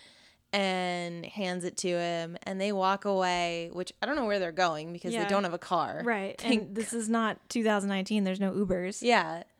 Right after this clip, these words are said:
Speaker 1: There's no scooters right outside.
Speaker 2: Yeah,
Speaker 1: So
Speaker 2: no
Speaker 1: just
Speaker 2: birds. <laughs>
Speaker 1: <laughs> He opens up the paper and he's like,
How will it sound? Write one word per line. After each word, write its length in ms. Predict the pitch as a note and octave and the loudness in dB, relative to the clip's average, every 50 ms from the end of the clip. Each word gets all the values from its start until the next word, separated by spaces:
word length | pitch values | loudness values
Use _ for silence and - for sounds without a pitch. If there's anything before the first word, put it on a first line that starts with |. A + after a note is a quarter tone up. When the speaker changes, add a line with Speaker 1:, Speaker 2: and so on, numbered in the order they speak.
| _ _ _ _ | _ _ _ _
Speaker 1:
There's 180 | - A3 G#3 G3+ | -6 -4 -2 -2
no 100 | G3+ G3+ | -2 -2
scooters 420 | G#3 - - G#3+ G3 F3+ F#3+ F3+ | -2 -2 -2 -2 -2 -2 -2 -2
right 120 | F#3 F3 E3 | -2 -2 -2
outside. 540 | D3+ - - - D#3 - - - F3 F#3+ - | -2 -4 -4 -6 -8 -8 -6 -8 -8 -8 -2
Speaker 2:
Yeah, 220 | - C4 C4 C4+ C#4 | 0 4 6 8 8
Speaker 1:
So 40 | C4 | 10
Speaker 2:
no 140 | B3+ A#3 | 10 8
Speaker 1:
just 200 | G#3+ G3 G#3 F#3+ | 8 8 4 4
Speaker 2:
birds. 280 | F#3+ G3 F#3+ - - - - | 2 0 -2 -2 -4 -6 -6
<laughs> 580 | - - - C#4+ A#3 - E4+ - - E4 C#4 - - - - - - _ - C#4+ - - - - - - - - - | -4 2 2 4 4 4 2 2 2 -2 -4 -4 -6 -20 -20 -20 -20 _ -10 -10 -10 -10 -12 -14 -18 -20 -16 -10 -6
Speaker 1:
<laughs> 220 | D4 C4+ B3 A3 - _ _ - - - - D4 C#4 - | -4 -4 -4 -6 -8 _ _ -20 -20 -20 -20 -20 -16 -10
He 140 | - C4+ A#3 | -6 -4 -4
opens 320 | - A3+ A3+ B3 B3+ A#3+ | -2 -4 -2 -2 -2 -4
up 80 | B3 A3+ | -4 -4
the 60 | - A3 | -6 -6
paper 340 | - A#3+ A3+ A3+ A3+ A3+ A3 | -2 0 0 0 0 -2 -4
and 80 | G#3+ | -4
he's 120 | G#3 G#3+ - | -4 -2 -2
like, 180 | G#3 G#3+ G#3+ | -4 -4 -6